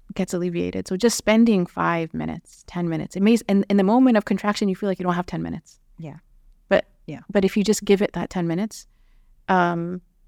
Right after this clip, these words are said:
Speaker 1: you won't, you never, there's no regret afterwards. You're like, "Yeah, th-, this is," because these words are medicine.
Speaker 2: Mm-hmm.
Speaker 1: Um, they're
Speaker 2: Mm-hmm.
Speaker 1: not just, the remembrance of Allah subhanahu wa ta'ala is,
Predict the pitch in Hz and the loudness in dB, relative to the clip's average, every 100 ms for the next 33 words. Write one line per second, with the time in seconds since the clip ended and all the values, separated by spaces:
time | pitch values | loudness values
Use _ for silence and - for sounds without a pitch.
0 | - 190 202 196 214 190 196 208 226 190 | -6 0 2 2 0 0 0 2 2 0
1 | 190 196 190 180 196 165 - 180 170 185 | -2 -2 -2 -2 -2 -2 -6 -8 -6 -8
2 | 170 202 185 170 185 202 - 208 - - | -6 -6 -6 -6 -6 -4 -4 -6 -6 -2
3 | 208 185 - _ 214 190 208 233 190 175 | 0 -2 -10 _ -2 0 0 0 0 0
4 | 190 - 185 190 _ _ _ _ - 196 | -2 -4 -8 -10 _ _ _ _ -4 0
5 | 180 165 180 180 190 185 190 202 - 190 | 0 -2 -4 -4 -2 0 2 2 -2 -8
6 | 180 - - _ _ _ - 202 202 214 | -10 -14 -18 _ _ _ -6 0 4 4
7 | 202 185 190 - - 190 180 175 175 175 | 2 -2 -4 -6 -6 -4 -4 -4 -4 -4
8 | - 175 - - | -4 -6 -8 -18